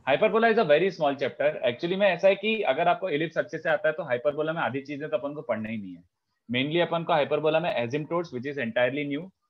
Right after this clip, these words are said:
and rectangular hyperbola, which is kind of interesting,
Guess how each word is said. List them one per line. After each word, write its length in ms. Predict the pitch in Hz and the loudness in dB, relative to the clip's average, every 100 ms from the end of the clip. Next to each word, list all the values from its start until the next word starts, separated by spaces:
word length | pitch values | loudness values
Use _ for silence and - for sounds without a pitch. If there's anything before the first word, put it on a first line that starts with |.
| _ _ - | _ _ -6
and 100 | 123 | -4
rectangular 480 | 120 127 127 147 151 | 0 0 2 0 4
hyperbola, 460 | 147 135 123 127 131 | 2 2 0 -2 0
which 280 | 151 131 | 0 0
is 40 | 135 | -6
kind 280 | 139 117 120 | -6 -6 -6
of 60 | |
interesting, 520 | 120 104 101 - 92 | -8 -8 -12 -14 -16